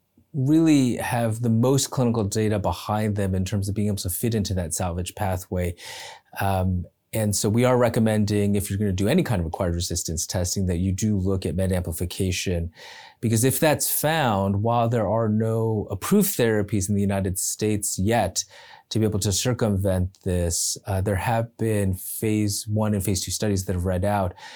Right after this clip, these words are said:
uh, both with first generation E G F R T K Is, as well as third generation E G F R T K Is, that do show fairly good data, um, where a met inhibitor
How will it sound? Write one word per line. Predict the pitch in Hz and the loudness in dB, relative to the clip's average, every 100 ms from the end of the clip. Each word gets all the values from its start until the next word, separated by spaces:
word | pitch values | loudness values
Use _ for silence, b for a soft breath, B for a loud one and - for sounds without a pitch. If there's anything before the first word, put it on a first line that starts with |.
| B B _ | B B _
uh, | 107 98 | -2 0
both | 95 - 131 123 | 0 0 2 2
with | 117 - | 0 0
first | 120 - | 0 0
generation | 113 104 95 - 95 | 0 0 0 -2 -2
E | 82 101 | -2 -2
G | |
F | 92 | -2
R | 92 | -2
T | 101 | -2
K | 90 95 87 | -4 -2 -2
Is, | 92 | -2
as | 92 | -4
well | 101 95 | -2 -2
as | 92 | 0
third | 160 156 | -2 0
generation | 135 110 92 92 | 2 2 0 -2
E | 95 | -2
G | 101 | -2
F | 90 85 | -2 -2
R | 92 | -6
T | - | -6
K | 98 101 90 90 | -4 -2 0 -2
Is, | 90 B B B | -4 B B B
that | 110 101 | -2 0
do | 123 127 | 2 2
show | - - 110 101 | 0 0 0 0
fairly | 95 - 120 131 127 120 | -2 -4 -2 0 0 0
good | 104 113 95 | 0 0 0
data, | 101 101 95 82 90 b b b b 117 | 0 0 0 0 -2 b b b b -4
um, | 98 95 95 87 78 110 | 0 2 0 0 -2 -2
where | 107 110 101 101 | 0 2 2 0
a | - | 0
met | 101 117 | 2 2
inhibitor | 110 92 113 113 98 90 87 | 0 0 -2 0 0 0 0